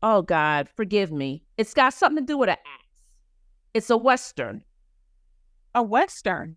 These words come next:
Speaker 2: I have not
Speaker 1: Oh,
Speaker 2: read
Speaker 1: yeah.
Speaker 2: a Western in forever.
Speaker 1: Yeah, it's a Western.
Speaker 2: She wrote a Western.
Speaker 1: She wrote, yeah. A reimagined Western. Yeah, she, Lauren is pretty deep.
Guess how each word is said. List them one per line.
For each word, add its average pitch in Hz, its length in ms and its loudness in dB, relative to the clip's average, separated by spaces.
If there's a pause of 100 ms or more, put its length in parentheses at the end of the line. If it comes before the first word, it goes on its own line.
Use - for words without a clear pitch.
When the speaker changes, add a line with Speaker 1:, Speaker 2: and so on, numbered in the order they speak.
Speaker 2:
I 233 80 -2
have 339 120 -4
not 233 280 2
Speaker 1:
Oh, 311 60 2
Speaker 2:
read 330 160 0
Speaker 1:
yeah. 247 60 -4
Speaker 2:
a 226 40 -4
Western 233 440 -4
in 202 200 -4
forever. 185 640 -2 (500)
Speaker 1:
Yeah, 339 220 4
it's 254 120 -2
a 311 60 0
Western. 294 520 0 (880)
Speaker 2:
She - 200 -4
wrote 285 300 0
a 220 60 -2
Western. 180 520 -10 (480)
Speaker 1:
She - 140 -6
wrote, 302 240 0
yeah. 339 460 0 (640)
A 240 160 6
reimagined 254 1120 0
Western. 160 440 -6
Yeah, 254 160 2
she, - 300 -4 (280)
Lauren 339 420 4
is 247 140 -2
pretty 247 240 -4
deep. 202 300 -6